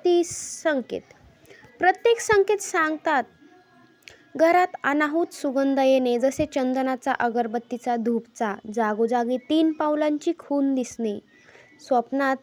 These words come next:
दत्तगुरू किंवा अचानकच वाघ दिसणे, घरात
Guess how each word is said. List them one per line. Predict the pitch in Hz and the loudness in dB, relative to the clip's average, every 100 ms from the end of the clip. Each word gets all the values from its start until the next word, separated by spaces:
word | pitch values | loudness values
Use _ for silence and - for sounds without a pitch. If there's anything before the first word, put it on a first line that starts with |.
| - | -6
दत्तगुरू | 247 247 - 262 262 269 - | -6 -6 -4 0 0 -2 -4
किंवा | 269 269 - | -2 -2 -2
अचानकच | 247 277 277 277 285 | -6 -6 -6 -6 -4
वाघ | 262 226 233 247 | -4 -2 -2 -2
दिसणे, | 233 226 - 214 214 - _ _ - | -4 -6 -8 -8 -8 -16 _ _ -8
घरात | 247 262 285 | -4 -2 -2